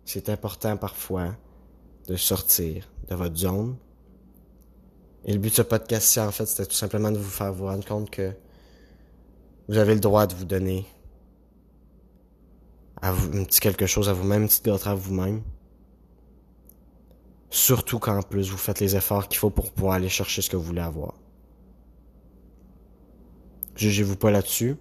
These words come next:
Soyez pas dur avec vous-même là-dessus. Vous avez un objectif. C'est parfait. Vous faites partie des gens qui se bougent.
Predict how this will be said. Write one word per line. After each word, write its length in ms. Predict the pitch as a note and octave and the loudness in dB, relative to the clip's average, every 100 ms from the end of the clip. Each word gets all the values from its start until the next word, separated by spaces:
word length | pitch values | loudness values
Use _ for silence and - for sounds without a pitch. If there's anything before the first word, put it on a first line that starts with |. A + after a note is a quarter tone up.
| - - _ - _ _ _ - _ | -12 -20 _ -20 _ _ _ -20 _
Soyez 260 | - F#2+ F#2 | -2 0 4
pas 180 | G2 | 2
dur 200 | E2+ G2 | 4 2
avec 200 | G2 G2 | 2 2
vous-même 380 | F#2 G#2 G2+ A#2+ | 0 2 4 4
là-dessus. 420 | C3 C3 - D3 D3+ - - - _ _ _ _ - | 4 2 -2 -4 -4 -16 -20 -20 _ _ _ _ -6
Vous 140 | G2 | 0
avez 180 | G2+ G2+ | 2 4
un 120 | G2+ | 4
objectif. 840 | G2 F#2 G2 - B2 C#3+ - - - _ _ - _ _ | 2 0 0 2 2 0 -6 -10 -18 _ _ -20 _ _
C'est 160 | - F2+ | -8 -4
parfait. 540 | G2 F#2+ - A2 C3+ - - _ _ _ _ _ _ | -4 -2 0 0 0 -4 -20 _ _ _ _ _ _
Vous 60 | - | -4
faites 180 | G#2 | 0
partie 340 | A2+ G2+ - G#2 | 2 4 4 4
des 160 | G2+ | 2
gens 180 | G2 G#2 | 2 0
qui 160 | - G2+ | 2 0
se 80 | F2+ | 2
bougent. 520 | G#2 A2+ - - | 6 8 6 2